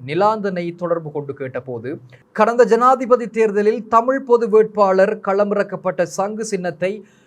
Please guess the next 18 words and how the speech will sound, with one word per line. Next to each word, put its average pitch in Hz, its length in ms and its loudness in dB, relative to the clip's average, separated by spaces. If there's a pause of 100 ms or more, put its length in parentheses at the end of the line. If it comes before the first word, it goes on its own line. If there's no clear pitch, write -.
(140)
யார் 220 460 4
பயன்படுத்துவது 208 1040 0 (100)
மற்றும் 185 600 0
தமிழ் 226 320 2
மக்கள் 233 400 0
பொதுச்சபை 196 760 -2
நாடாளுமன்ற 185 800 2
தேர்தலில் 170 640 -4
பங்கெடுப்பதா 185 760 0 (120)
இல்லையா 180 560 -2
என்பவை 160 640 -4
குறித்து 196 500 -4 (420)
தமிழ் 254 300 4
மக்கள் 247 380 2
பொதுச்சபை 196 720 -4
இன்று 196 540 -4
திருகோணமலையில் 196 920 -4
கூடி 208 580 -6